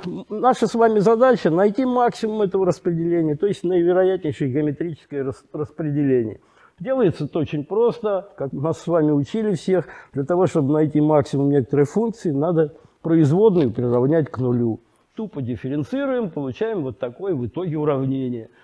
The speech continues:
которое легко сводится к кубическому уравнению. Его можно решить методом Кардана, и наивероятнейшее расстояние выражается через параметры вот этого метода Кардана.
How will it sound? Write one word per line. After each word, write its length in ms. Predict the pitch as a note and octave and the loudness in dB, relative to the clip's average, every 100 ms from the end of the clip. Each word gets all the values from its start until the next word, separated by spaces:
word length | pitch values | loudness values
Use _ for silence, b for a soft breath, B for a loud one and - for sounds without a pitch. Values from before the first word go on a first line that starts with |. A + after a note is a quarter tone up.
| b _ | b _
которое 400 | - F#3+ B3+ G#3 | -14 -4 2 4
легко 400 | E3+ D#3 - B3+ | 4 0 -2 -2
сводится 720 | G3 F3+ A3 G#3 F#3 - E3 D#3+ | -2 -2 -2 0 -2 -2 -6 -6
к 180 | _ | _
кубическому 800 | - C#4 G#3+ A3 - - F3 F#3 | -8 -4 -2 -4 -8 -8 -4 0
уравнению. 680 | F3+ F3 E3 D#3+ D3 C3+ C3+ B B B | 2 2 0 -2 -2 -4 -8 B B B
Его 260 | F#3+ C4 C4 | -4 0 6
можно 320 | B3 F3 F#3+ | 8 8 6
решить 440 | F#3 F3 F3+ D3 | 4 4 0 -2
методом 500 | E3+ E3+ E3+ E3 E3+ | 0 0 0 0 0
Кардана, 680 | G3 G3 F#3 B3+ C4 B3 G#3+ b b b b _ _ _ - | -2 -2 -2 -2 -2 -4 -6 b b b b _ _ _ -14
и 180 | C4 G#3+ B _ | -8 -8 B _
наивероятнейшее 880 | D#3 F3+ F#3 G3 G3 F#3 F#3 F#3 F3+ | -2 2 2 2 0 0 -2 -2 -2
расстояние 760 | F3+ - F#3 A3 A#3 G3 D#3+ C3 | -2 -4 -4 -2 -2 -2 -4 -6
выражается 680 | C#3+ C#3 D3 E3+ B2 C#3 | -6 -2 0 -2 -2 -8
через 260 | - C#3 A2 | -8 -8 -8
параметры 580 | D3+ C#3+ F3+ E3 A#2+ B2 | -8 -4 -4 -6 -8 -10
вот 160 | A2+ | -8
этого 240 | C#3+ C3+ B2 | -8 -6 -4
метода 380 | B2+ C3 A#2 A2+ | -4 -6 -8 -10
Кардана. 640 | - A#2 G#2+ A2 G#2 G#2 | -8 -8 -8 -8 -10 -14